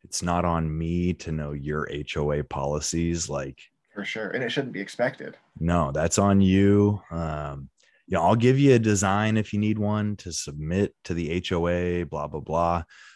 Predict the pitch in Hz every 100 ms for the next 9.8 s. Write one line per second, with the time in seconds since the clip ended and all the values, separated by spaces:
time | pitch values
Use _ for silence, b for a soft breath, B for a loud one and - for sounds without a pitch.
0 | B 107 104 147 135 135 151 123 113 104
1 | 95 101 87 71 90 98 92 80 - 73
2 | 85 82 82 78 78 69 - - - 104
3 | - 87 76 71 69 80 78 - 78 73
4 | - - B B B B B _ 87 -
5 | - 98 107 117 135 147 151 104 104 92
6 | 67 76 85 90 - 92 87 80 - _
7 | _ - 98 - 90 87 82 73 76 73
8 | - - 92 71 78 73 69 - 73 73
9 | 76 73 - 73 80 90 71